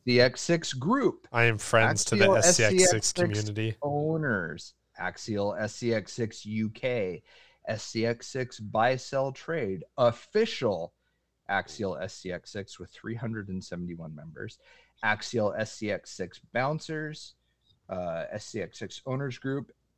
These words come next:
Speaker 1: S C X six Builders Guild, S C X six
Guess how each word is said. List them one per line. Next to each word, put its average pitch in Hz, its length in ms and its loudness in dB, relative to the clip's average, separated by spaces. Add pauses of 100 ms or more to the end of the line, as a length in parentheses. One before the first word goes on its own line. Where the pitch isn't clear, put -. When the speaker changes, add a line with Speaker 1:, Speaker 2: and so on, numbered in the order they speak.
(400)
Speaker 1:
S 107 160 -6
C 101 160 -2
X 92 140 -10
six 92 200 -10
Builders 123 520 -2
Guild, 120 400 -2 (300)
S 120 180 2
C 151 260 0
X - 180 0
six - 380 -10